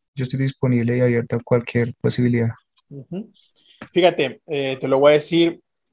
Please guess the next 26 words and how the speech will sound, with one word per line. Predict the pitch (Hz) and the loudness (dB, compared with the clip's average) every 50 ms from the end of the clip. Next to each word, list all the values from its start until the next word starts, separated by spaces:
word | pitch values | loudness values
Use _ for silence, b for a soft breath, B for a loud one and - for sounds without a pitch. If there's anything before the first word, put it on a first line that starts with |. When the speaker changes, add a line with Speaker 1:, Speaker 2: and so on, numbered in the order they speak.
| _ _ _ _ _ _ _ _ - | _ _ _ _ _ _ _ _ 0
Speaker 2:
ahorita | - 151 151 151 - 185 | 2 2 2 2 2 0
acabamos | 175 - 175 160 160 165 170 180 | 2 6 6 6 6 6 4 2
de | 180 165 | 0 -2
cerrar | 170 160 156 151 156 | -2 0 0 0 0
un | 170 165 | -2 -4
proyecto | - 160 151 151 147 - 147 147 - | -2 -2 -2 -2 -2 -4 -6 -6 -4
con | - 143 143 | -4 -4 -4
unos | 147 151 160 165 160 - | -4 -4 -6 -4 0 0
artist-, | 147 139 - - 151 151 - _ _ | 0 0 0 -4 -10 -10 -10 _ _
con | - 151 139 143 | -6 -6 -6 -4
unos | 147 156 160 156 143 | -4 -2 -2 -2 -2
D | 156 156 | -2 -2
J | 139 151 156 151 156 | -2 -2 -2 0 0
de, | 151 156 143 131 120 - - _ _ _ _ _ _ _ _ _ | 0 0 0 0 -2 -4 -8 _ _ _ _ _ _ _ _ _
de | - 180 147 139 131 131 127 123 127 123 120 123 - | -20 -12 -8 -6 -4 -2 -2 -2 -2 -4 -4 -6 -4
Cos-, | - 139 131 - - _ | -4 -4 -4 -6 -8 _
de | 202 151 139 135 135 | -6 -4 -2 -2 -2
República | - - - - 160 170 165 170 | -4 -4 -2 0 0 2 2 4
Dominicana. | 160 151 139 139 131 127 120 - 143 139 131 131 - _ _ _ _ _ _ _ _ _ _ _ | 4 2 2 0 -4 -8 -4 -2 -2 -2 -2 -4 -12 _ _ _ _ _ _ _ _ _ _ _
Estaban | _ - 143 151 156 147 | _ 0 0 2 2 0
consiguiendo | - 151 147 - 147 135 143 151 151 | -2 -4 -4 -4 -6 -6 -6 -4 -2
talentos | 151 143 135 139 139 135 120 - - | 0 2 2 2 0 -2 -4 -10 -6
para | - 135 127 117 117 117 110 113 117 - _ _ _ _ _ - | -4 -2 0 2 2 0 0 -2 -6 -10 _ _ _ _ _ -4
apoyarlos, | 131 127 - - 143 139 156 170 170 160 151 | -4 -4 -2 -2 2 4 4 4 4 4 2
¿verdad? | 143 147 165 - - _ _ _ _ _ _ _ _ _ _ _ _ _ | 2 2 2 0 -2 _ _ _ _ _ _ _ _ _ _ _ _ _
Y, | - - 139 135 131 131 131 127 123 123 120 123 120 117 | -18 -14 -12 -10 -8 -8 -6 -6 -8 -8 -10 -10 -12 -14